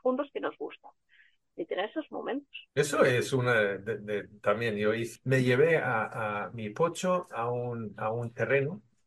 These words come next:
Speaker 2: eh, y le solté con un seguimiento del G P S y grabé dónde se había ido el perro, ¿no?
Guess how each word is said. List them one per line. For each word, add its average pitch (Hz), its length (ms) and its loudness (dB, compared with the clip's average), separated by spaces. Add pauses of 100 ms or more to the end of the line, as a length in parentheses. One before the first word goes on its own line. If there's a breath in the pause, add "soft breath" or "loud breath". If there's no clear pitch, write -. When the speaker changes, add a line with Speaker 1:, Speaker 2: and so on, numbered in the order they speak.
(720)
Speaker 2:
eh, 95 480 -4
y 123 80 -4
le 113 140 2
solté 104 520 0
con 117 240 -2
un 123 280 -2
seguimiento 139 580 2
del 139 140 6
G 104 180 -2
P 107 140 2
S - 320 -4 (640 loud breath)
y 127 160 2
grabé 123 500 6
dónde 113 460 4
se - 140 0
había 107 320 6
ido 135 220 2
el 107 120 -2
perro, 117 280 -2
¿no? 143 240 -8